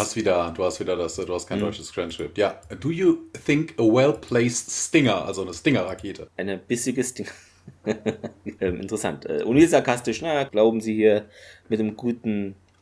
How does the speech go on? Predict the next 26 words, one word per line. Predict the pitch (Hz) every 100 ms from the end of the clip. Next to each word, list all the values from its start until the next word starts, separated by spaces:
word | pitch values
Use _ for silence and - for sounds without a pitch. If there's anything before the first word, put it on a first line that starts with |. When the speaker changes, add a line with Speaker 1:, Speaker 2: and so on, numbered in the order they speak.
| -
Speaker 2:
<laughs> | - - - - - - - _ _ -
ist | - - -
das | - - -
geil. | - 82 80 113 190 - - _ _ _ - -
„Glauben | 120 139 180 175 - - 139
Sie, | 123 147 139
dass | 120 117
ein | 123 117
gut | 147 175
platzierter | 131 120 143 139 131
Stachel | 117 120 123 139
etwas | 123 123 113 -
Schaden | 101 104
anrichten | - 151 160 - 185
könnte?“ | 180 185 214 247 311 _
Stachel? | - - 240 262 247 254 247 247 - - _
Ähm, | 85 80
ja. | 73 - _ -
Also | 82 92 90 85 - -
geht | 92 -
hier | 90 80
auf, | 78 82 - 71
ähm, | 71 - 78
ja, | 78 73 -
Angriffsmodus, | - 127 123 - - 95 104 101 - -
äh, | 85 80